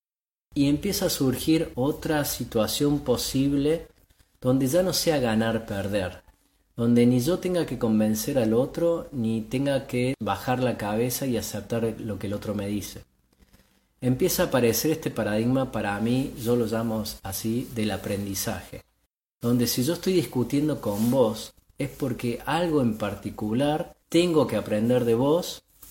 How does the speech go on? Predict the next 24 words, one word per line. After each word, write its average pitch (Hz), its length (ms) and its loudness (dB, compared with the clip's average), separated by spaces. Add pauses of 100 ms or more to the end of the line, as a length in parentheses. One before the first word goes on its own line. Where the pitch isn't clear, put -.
y 120 100 2
vos 147 560 2
algo 131 300 0
tenés 120 260 0
que - 80 -8
aprender 107 380 -2
de 110 100 2
mí. 127 200 2 (1600)
Entonces, 170 480 0
cuando 135 280 2
uno 175 160 0
tiene 175 240 0
esta 113 200 -4
conciencia, 113 960 -2
el 110 200 0
discutir 139 760 0
se - 200 -4
vuelve 165 340 0
casi 151 300 -6
un 139 80 -2
absurdo 113 520 0
en 101 80 -2
algún 98 320 -6
punto. 92 480 -6